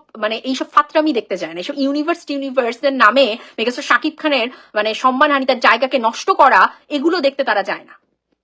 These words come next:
আর যারা এলিট শ্রেণী, তারা কি বলছে? তারা কি বলছে? যে একটা সস্তা ডায়লগ যেটা একবার শুনলে আমরা হেসেছি, কিন্তু তিন চারবার শুনলে এটা বিরক্তির কারণ হয়েছে। দেখেন, মেগাস্টারের মুখে না এই, এই ডায়লগটা না দিলেও পারতো, এতটা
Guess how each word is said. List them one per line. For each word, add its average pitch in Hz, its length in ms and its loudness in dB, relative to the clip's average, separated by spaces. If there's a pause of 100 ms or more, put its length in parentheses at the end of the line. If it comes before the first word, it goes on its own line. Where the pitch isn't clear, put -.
(720)
আর 240 80 2
যারা 285 160 4
এলিট 285 260 0
শ্রেণী, 349 260 -2
তারা 311 200 4
কি 320 120 -4
বলছে? - 300 -16 (540)
তারা 294 140 6
কি 359 180 2
বলছে? 220 400 -4 (320)
যে 294 60 4
একটা 285 140 -4
সস্তা 359 400 2
ডায়লগ 262 520 6 (300)
যেটা 269 200 0
একবার 277 260 2
শুনলে 349 300 -2
আমরা 339 180 0
হেসেছি, 311 380 -6
কিন্তু 285 380 -8 (180)
তিন 339 160 0
চারবার 370 240 2
শুনলে 359 240 -4
এটা 415 100 -4
বিরক্তির 285 340 -4
কারণ 262 260 2
হয়েছে। 269 200 -2
দেখেন, 277 200 -2
মেগাস্টারের 311 440 -2
মুখে 311 240 -4
না 330 60 0
এই, 302 340 -6
এই 330 240 -2
ডায়লগটা 285 420 2
না 220 140 2
দিলেও 247 240 2
পারতো, - 260 -10
এতটা 311 320 0